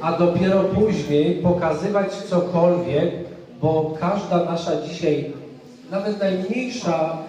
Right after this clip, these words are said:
e, e, sugestia może wywołać tego typu poruszenie. Dla mnie naprawdę to jest bardzo ważna lekcja, bo materia akurat edukacji jest,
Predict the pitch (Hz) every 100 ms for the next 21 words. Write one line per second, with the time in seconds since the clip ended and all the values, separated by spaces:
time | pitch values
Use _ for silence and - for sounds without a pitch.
0 | 151 151 151 151 151 151 151 170 156 196
1 | 214 - 143 131 143 190 185 185 170 165
2 | 165 160 160 160 151 151 165 165 - 151
3 | 151 147 127 - - - 143 156 180 180
4 | 165 220 226 190 170 151 139 139 147 147
5 | 143 135 135 135 131 131 123 110 - -
6 | 131 - - - - 131 135 139 143 156
7 | 156 147 131 131 156 143 - 131 127 151
8 | 147 - 131 127 147 143 143 -